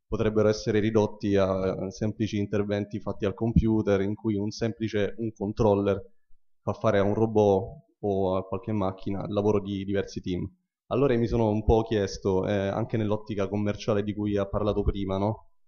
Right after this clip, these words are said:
Per cui ci deve essere un'applicazione di mercato e ci deve essere quindi un riscontro economico. Eh, il fatto di ridurre sempre di più, eh, di, il lavoro a, diciamo, compiti molto specializzati fatti da pochissime persone, no?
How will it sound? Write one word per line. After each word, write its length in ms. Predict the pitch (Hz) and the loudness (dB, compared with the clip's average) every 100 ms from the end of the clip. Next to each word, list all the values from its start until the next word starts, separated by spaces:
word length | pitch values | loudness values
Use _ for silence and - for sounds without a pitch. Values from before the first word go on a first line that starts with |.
| _ _ | _ _
Per 160 | - - | -10 -4
cui 220 | 110 113 | 0 0
ci 80 | 113 | 0
deve 100 | 104 | -2
essere 220 | 110 117 | -2 -2
un'applicazione 640 | 107 104 107 101 - 113 104 | -4 -4 -4 -4 -2 0 2
di 80 | |
mercato 720 | 101 98 - 104 98 95 92 95 | 0 -2 -2 0 0 0 0 -2
e 80 | |
ci 100 | 98 | -4
deve 120 | 104 101 | -6 -6
essere 220 | - 95 | -6 -6
quindi 580 | 98 98 95 92 - - _ - | -4 -4 -4 -6 -10 -18 _ -6
un 100 | 107 | -4
riscontro 480 | 110 - 110 110 107 | -4 -4 -4 -2 -4
economico. 720 | 101 101 95 95 95 95 - | -2 0 0 -2 -4 -6 -6
Eh, 560 | 107 104 104 101 98 98 _ - - - | -6 -4 -4 -6 -8 -12 _ -20 -20 -16
il 120 | - 110 | -14 -4
fatto 280 | 151 151 | -4 -2
di 100 | 131 | -4
ridurre 540 | 120 123 135 127 120 113 | -4 -2 -2 0 2 2
sempre 360 | 131 127 123 | 0 2 2
di 140 | 110 113 | 0 -8
più, 400 | - 131 120 113 | -4 -2 -2 -2
eh, 400 | 107 101 101 101 101 | -4 -4 -4 -6 -6
di, 260 | 101 104 110 | -6 -8 -4
il 120 | 113 | 0
lavoro 680 | 113 123 127 120 117 - - - - - - - _ - - | 2 2 2 2 0 -2 -10 -14 -20 -16 -16 -16 _ -20 -16
a, 380 | 120 113 107 101 - | -8 -6 -6 -8 -12
diciamo, 340 | 117 107 107 | -6 -2 -2
compiti 400 | - 120 - 110 | 0 8 8 8
molto 280 | 110 110 110 | 2 0 -4
specializzati 800 | - 110 101 101 104 107 104 101 | -4 -4 -4 -4 -2 -2 -2 -6
fatti 260 | 107 - | -8 -4
da 100 | 107 | -2
pochissime 400 | 101 101 - 117 | -2 -4 -4 -2
persone, 420 | 104 - - 95 95 | -2 -2 -4 -2 0
no? 300 | 101 - | -2 -4